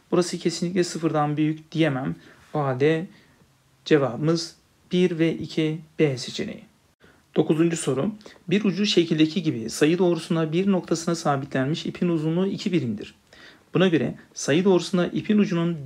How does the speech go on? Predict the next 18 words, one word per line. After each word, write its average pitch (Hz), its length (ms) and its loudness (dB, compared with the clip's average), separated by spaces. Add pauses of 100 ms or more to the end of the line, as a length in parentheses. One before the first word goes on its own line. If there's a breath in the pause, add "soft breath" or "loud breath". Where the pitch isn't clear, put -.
değebileceği 156 800 2
aralığı 139 480 2
veren 156 380 0
eşitsizlik 165 640 -2
aşağıdakilerden 151 720 0
hangisidir? 151 800 -4 (1080 soft breath)
Buradaki 220 380 2
ipi 135 280 0
sağa 170 380 -2
doğru 165 220 4
yatırırsak 170 840 -2
boyu 151 260 2
iki 175 260 -2
metre 202 260 4
olduğundan 160 500 2
dolayı 151 400 2
bir 214 220 0
ucu - 320 -2